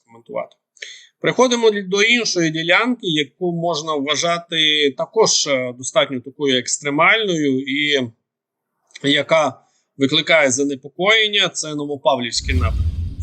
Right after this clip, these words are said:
Про нього ми також багато говорили, про Новопавлівський напрямок, що тут відбувається, але зараз, е, я навіть не буду перелічувати, де саме відбуваються просування у росіян. Можу сказати тільки те, що вони,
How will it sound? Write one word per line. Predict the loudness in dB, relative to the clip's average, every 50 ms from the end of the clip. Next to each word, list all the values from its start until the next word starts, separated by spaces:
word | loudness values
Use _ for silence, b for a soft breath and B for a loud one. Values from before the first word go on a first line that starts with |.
| -10 B B B B B B B -8
Про | -2 0 2
нього | 4 4 4 4 2
ми | 2 0 0
також | -2 -4 -4 -2 -6 -4 -4
багато | -6 -6 -4 -4 -4 -4 2 2
говорили, | 2 2 2 -2 0 0 0 2 2 0
про | 0 -2 -4 -4
Новопавлівський | -4 -4 -4 -4 0 4 4 4 4 2 -2 -2 -2 -2 -2 -2
напрямок, | 0 -2 0 -2 -2 -4 -4 -4 -4
що | -6 -8 -8
тут | -12 -14 -10 -10
відбувається, | -10 -8 -6 -2 2 4 4 4 4 2 0 -2 -2 0 2 2 2
але | 0 -4 -4 -4 -4
зараз, | -4 -2 2 2 2 4 4 2 4 4 4 2 2 0 -2 -2
е, | 2 4 4 4 4 4 2 2 0 -2 -2
я | -2 -2 0 0 0
навіть | 0 -2 -2 -4 -4 -4
не | -6 -6
буду | -6 -2 -4 -4
перелічувати, | -2 -2 -2 -2 -2 -2 -2 -4 -6 -6 -10 -10 -16 -12 -6 -4 -4 -4 -6 B B B B B B _
де | -4 0 0 2
саме | 2 4 4 2 2 2
відбуваються | -2 -4 -8 -8 -6 -2 2 2 2 2 0 -4 -10
просування | -10 -14 -14 -12 -10 -6 -2 0 0 2 2 0 -4 -4
у | -6 -8 -10 -8 -4
росіян. | -2 -2 0 0 0 0 0 0 0 -2
Можу | -2 -2 -2 -4 -6
сказати | -8 -8 -8 -2 0 0 0 0 -2
тільки | -10 -8 -10 -8 -8 -6
те, | -2 -2 -2 0
що | 0 -2 -2 -4
вони, | -4 -4 -2 -2 0 0 -2 -2